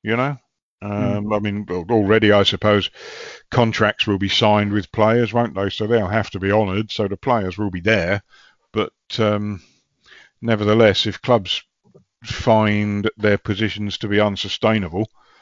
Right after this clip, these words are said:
Speaker 1: um, then that's gonna have a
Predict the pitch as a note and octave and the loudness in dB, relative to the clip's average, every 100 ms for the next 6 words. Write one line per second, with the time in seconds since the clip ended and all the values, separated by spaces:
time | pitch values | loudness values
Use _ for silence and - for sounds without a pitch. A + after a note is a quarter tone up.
0 | _ _ - G2+ G2+ G2+ G2+ G#2 G#2 G#2 | _ _ -8 -4 -2 -2 -2 -4 -6 -8
1 | - _ - G#2+ A2 B2 - G#2 G2 G2+ | -12 _ 0 2 2 0 -2 -4 -2 2
2 | F#2+ F2+ - - _ _ G#2+ | 0 -2 -10 -18 _ _ -4